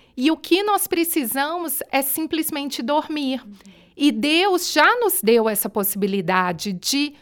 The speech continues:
dormir. E a, a disciplina do sono, ela é mais do que dormir, é, organicamente, fisiologicamente.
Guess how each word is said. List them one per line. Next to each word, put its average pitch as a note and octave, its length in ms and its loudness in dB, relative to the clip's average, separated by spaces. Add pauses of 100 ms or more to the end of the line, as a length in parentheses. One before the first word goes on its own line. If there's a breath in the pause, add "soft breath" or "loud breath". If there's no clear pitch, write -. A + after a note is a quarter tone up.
(200 soft breath)
dormir. C#4 720 2 (440 soft breath)
E C4 880 2
a, A3+ 720 6
a A#3 100 6
disciplina D4+ 560 -2
do B3 160 -2
sono, D4 680 -2 (320 soft breath)
ela D4 520 4
é C#4 140 2
mais F4 460 0
do D4+ 120 0
que C#4 200 0
dormir, A#3 680 2 (200)
é, F#3+ 800 -2 (380 loud breath)
organicamente, A3 1300 2
fisiologicamente. G3 1300 0